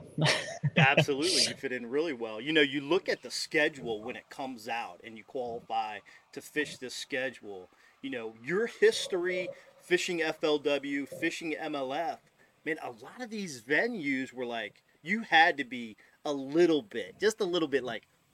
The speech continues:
Speaker 2: "Ooh, I like this schedule. I, I, I've been to these places at these times," and, um, you know, kind of had some comfortability with the venues,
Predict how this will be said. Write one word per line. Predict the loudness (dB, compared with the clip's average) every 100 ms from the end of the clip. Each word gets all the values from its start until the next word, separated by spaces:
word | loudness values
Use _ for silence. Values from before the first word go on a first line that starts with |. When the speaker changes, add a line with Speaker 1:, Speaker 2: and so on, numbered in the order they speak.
| -12
Speaker 2:
"Ooh, | -12 -14 _ _ _ _ _ -12
I |
like | -8 -8 -8
this | -14
schedule. | -14 -18 -18 -18 -20 -20 -20
I, | -16 -14 -14
I, | -18 _ -12
I've | -12 -4
been | -2 -2 -6
to |
these | -12 -14 -16
places | -12 -10 -10 -14 -16 -2
at | 2 2 2 _ -20 -18
these | -16 -14 -14
times," | -12 -12 -14 -18 -18 -18 -18 -20 -16 -8
and, | -4 -4 -6 -8
um, | -10 -10 -12
you | -8
know, | -8
kind | -8 -8 -8 -8
of | -2
had | 2 2 -2
some | -8 -10 -12 _ -20 -8
comfortability | -4 -4 -2 -2 -2 0 0 0 -4 -6 -10 -20 -12 -6
with | -4
the | -4
venues, | -6 -4 -4 -4 -6 -10 -12 -16